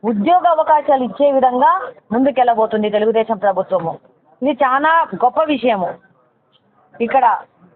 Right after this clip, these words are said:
రిజర్వేషన్స్ కానీ ఇవన్నీ లేకుండా ఎవరికి స్కిల్ ఉంటే వాళ్ళకి ఆపర్చునిటీ ఇవ్వాలా. So అదినే దేశ భవిష్యత్తుకు కారణమవుతుంది. స్కిల్ డెవలప్‌మెంట్ ఈ విధంగానే వస్తది. So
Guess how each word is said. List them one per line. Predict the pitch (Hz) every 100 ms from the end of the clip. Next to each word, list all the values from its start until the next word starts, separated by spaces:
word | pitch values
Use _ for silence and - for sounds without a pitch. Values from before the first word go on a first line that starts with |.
| _ 185 - - 170 - -
రిజర్వేషన్స్ | 220 294 302 294 277 277 254
కానీ | 254 254 269
ఇవన్నీ | 269 247 269 294
లేకుండా | 262 240 247 285 330
ఎవరికి | 247 262 330 359 359
స్కిల్ | - 285 311 339
ఉంటే | 302 339
వాళ్ళకి | 320 277 285 277 359 415 - 240
ఆపర్చునిటీ | 294 339 349 330 330 311
ఇవ్వాలా. | 226 247 226 202 - - - - - - -
So | 349 -
అదినే | 233 311 349 392 277
దేశ | 302 320 285
భవిష్యత్తుకు | 285 294 330 311 311 320 392 - - - - - - _ _ -
కారణమవుతుంది. | 269 294 294 269 247 226 190 - 254 _ _ _ _ _ _ _
స్కిల్ | 330 370
డెవలప్‌మెంట్ | 320 302 311 294 302 294
ఈ | 269
విధంగానే | 285 311 311 311
వస్తది. | 285 269 277 277 381 - - - _ _ - _ _ _ _ _ _ _ _ _ _ _
So | 294